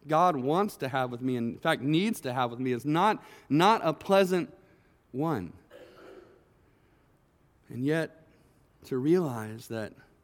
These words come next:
just the very fact that God would meet you and confront you with his word, that God would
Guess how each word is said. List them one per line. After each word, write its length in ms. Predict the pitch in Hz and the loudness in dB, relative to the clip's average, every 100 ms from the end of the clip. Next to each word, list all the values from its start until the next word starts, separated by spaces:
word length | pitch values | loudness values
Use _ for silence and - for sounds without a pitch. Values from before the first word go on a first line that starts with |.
| _ _ _ _ _ _ _ _ | _ _ _ _ _ _ _ _
just 100 | - | -14
the 80 | 139 | -6
very 240 | 151 190 | -2 0
fact 680 | 175 - - 170 165 - - | -2 -8 -4 0 0 -2 -10
that 180 | - 113 | -16 -10
God 260 | 127 127 | -6 -6
would 220 | 120 107 113 | -6 -8 -6
meet 440 | 117 120 120 - | -6 -6 -8 -12
you 220 | 107 92 101 | -12 -10 -12
and 140 | 101 | -14
confront 680 | - 95 - - 113 117 - | -12 -14 -14 -10 -8 -8 -10
you 160 | 101 | -12
with 160 | 92 98 | -10 -12
his 180 | 110 98 | -14 -14
word, 300 | 92 87 82 | -14 -14 -16
that 160 | - | -18
God 300 | - 123 120 | -6 -4 -4
would 260 | 113 104 92 | -6 -8 -10